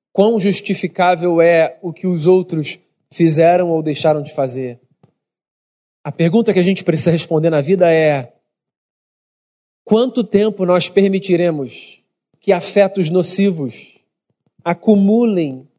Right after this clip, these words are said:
dentro da gente, trazendo pra mágoa, pro ódio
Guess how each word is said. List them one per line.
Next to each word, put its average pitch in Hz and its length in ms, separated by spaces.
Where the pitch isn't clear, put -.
dentro 175 300
da 165 120
gente, 143 540
trazendo 185 800
pra 175 160
mágoa, 170 460
pro 175 240
ódio 147 640